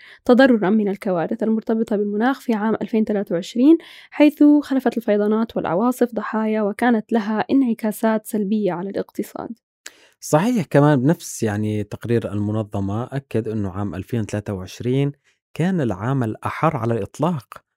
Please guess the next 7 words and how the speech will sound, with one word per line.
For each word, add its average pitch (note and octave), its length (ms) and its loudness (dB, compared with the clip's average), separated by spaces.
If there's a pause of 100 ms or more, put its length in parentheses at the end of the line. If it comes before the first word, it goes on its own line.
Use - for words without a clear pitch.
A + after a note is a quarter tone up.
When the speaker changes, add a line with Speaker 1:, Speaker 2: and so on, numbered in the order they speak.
Speaker 1:
صحيح. C3+ 180 2
Speaker 2:
والذي A#2 260 6
شهده A2+ 640 -2
الكثير G#2+ 500 -4
من G2 140 -2
بلدان G2 380 -6
الإقليم G2+ 680 -8